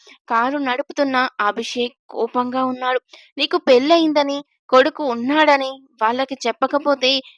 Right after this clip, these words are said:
ఏమైంది? అదేదో నాకే చెబితే నేను ముందే నిర్ణయం తీసుకుంటానుగా, వాళ్ళ ముందు నా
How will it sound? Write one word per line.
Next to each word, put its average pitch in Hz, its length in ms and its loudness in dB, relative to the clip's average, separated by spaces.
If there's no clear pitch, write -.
ఏమైంది? 285 540 0
అదేదో 294 380 4
నాకే 214 360 -4
చెబితే 277 400 -2
నేను 226 200 -6
ముందే 220 360 -6
నిర్ణయం 247 540 -6
తీసుకుంటానుగా, 277 840 0
వాళ్ళ 240 340 6
ముందు 277 320 0
నా 262 140 0